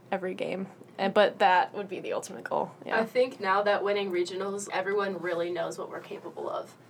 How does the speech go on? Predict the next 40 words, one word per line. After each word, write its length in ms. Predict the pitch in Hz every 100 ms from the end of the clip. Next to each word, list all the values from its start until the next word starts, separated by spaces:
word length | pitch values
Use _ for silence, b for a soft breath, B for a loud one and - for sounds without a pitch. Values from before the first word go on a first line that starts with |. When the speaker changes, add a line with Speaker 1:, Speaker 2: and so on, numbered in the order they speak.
| -
Speaker 2:
'Cause 180 | 247 208
that, 440 | 220 208 202 202
winning 280 | 220 285 294
regionals 420 | 240 220 208 190 202
was 180 | 202
the 80 | 202
one 240 | 190 202 214
thing 300 | 202 190 180
for 100 | 196
the 60 | 185
past 340 | 185 190 -
four 180 | 208 214
years 300 | 202 196 180
that 140 | 170
we 80 | 190
just 180 | 180 175
couldn't 220 | 196 175
get 180 | 165 -
past, 240 | 156 196 -
or 80 | 202
three 260 | 202 202
years, 240 | 170 - - B
Speaker 1:
Mm-hmm. 100 | 262
Speaker 2:
that 120 | 208 214
we 80 |
just 180 | 202 202
couldn't 220 | - 202
get 180 | 190 196
past. 420 | 185 185 190 - - - - - -
And 140 | 214
now 200 | 214 220
that 200 | 240 226
we 160 | 208 196
won 280 | 165 175 180
it, 140 | 185 -
I 80 | 190
think 300 | 202 202 202
people 240 | 208 196
are 100 | 185
like, 220 | 175 -